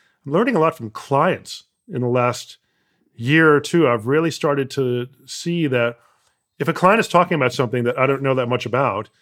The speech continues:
and I ask them to educate me a little bit, they're happy to do it. There's so many clients that are more than happy to share what is going on.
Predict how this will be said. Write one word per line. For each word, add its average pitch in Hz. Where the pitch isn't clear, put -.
and 120
I 117
ask 131
them 123
to 123
educate 127
me 123
a 117
little 117
bit, 117
they're 135
happy 160
to 120
do 120
it. -
There's 123
so 175
many 170
clients 143
that 113
are 110
more 139
than 156
happy 131
to 117
share 117
what 120
is 123
going 120
on. 117